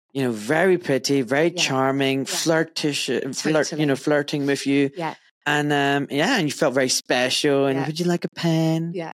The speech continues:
Speaker 1: Would you, <laughs> all this kind of stuff.
Speaker 2: Yeah.
Speaker 1: And it's like, you know, even at the time, I was like, "This is well dodge. <laughs> This is,
Speaker 2: God, you know.
Speaker 1: this is so dodgy."
Speaker 2: So I went from, I was headhunted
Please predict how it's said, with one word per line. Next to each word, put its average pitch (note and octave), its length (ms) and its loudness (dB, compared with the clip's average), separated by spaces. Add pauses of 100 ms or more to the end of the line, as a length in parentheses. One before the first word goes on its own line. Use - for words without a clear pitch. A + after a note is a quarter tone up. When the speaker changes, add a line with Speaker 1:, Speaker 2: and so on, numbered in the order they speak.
Speaker 1:
Would E3+ 120 -8
you, F#3 60 -2 (180)
<laughs> A#3+ 680 -2 (540)
all A3+ 220 2
this A#3 260 -4
kind G#3+ 160 2
of G3 60 0
stuff. G3 380 2 (140)
Speaker 2:
Yeah. F#3+ 200 -4 (280)
Speaker 1:
And F3 120 0
it's F#3 180 2
like, F#3 320 2 (640)
you G#3+ 160 0
know, A#3+ 240 2
even B3+ 220 2
at G#3+ 140 0
the G3+ 80 0
time, A3+ 320 0
I F#3 40 2
was D3+ 120 0
like, D3 180 0 (120)
"This - 200 -10
is - 180 -12
well - 240 -4 (120)
dodge. - 460 -10
<laughs> - 40 -20 (320)
This G#3 180 0
is, E3 120 -4
Speaker 2:
God, - 220 -8
you F3+ 80 -8
know. F3 220 -6 (220)
Speaker 1:
this D#3+ 100 -2
is D#3 100 2
so C3+ 260 4
dodgy." - 500 -6 (220)
Speaker 2:
So G3+ 400 2 (320)
I G3 100 2
went G#3+ 360 0
from, G#3+ 160 0
I F#3+ 60 4
was F#3+ 140 0
headhunted G3+ 640 0